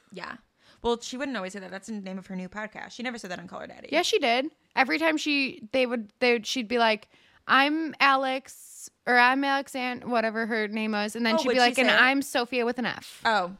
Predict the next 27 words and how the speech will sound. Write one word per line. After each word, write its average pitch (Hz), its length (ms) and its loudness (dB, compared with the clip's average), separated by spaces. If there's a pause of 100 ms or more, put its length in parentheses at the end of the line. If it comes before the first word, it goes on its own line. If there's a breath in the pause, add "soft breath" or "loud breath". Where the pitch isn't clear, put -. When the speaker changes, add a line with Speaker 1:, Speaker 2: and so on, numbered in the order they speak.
(120)
Speaker 1:
sorry. - 260 -10
I 156 60 -10
didn't - 140 -14
realize. - 280 -16
I 220 40 -12
didn't 196 100 -16
mean 170 80 -20
to 190 80 -20
call 214 80 -14
you - 100 -14
out. - 140 -16 (540 soft breath)
Her 269 120 0
new 294 160 -2
podcast 247 500 0
is 208 160 -6
called 180 240 -10
Sophia 156 300 -14
with - 100 -16
an - 60 -14
F, 117 140 -14
though. - 220 -16
Speaker 2:
See, 247 180 0
I 226 60 6
didn't 220 140 -2
even 190 160 -4
know 175 140 -8
that. - 180 -10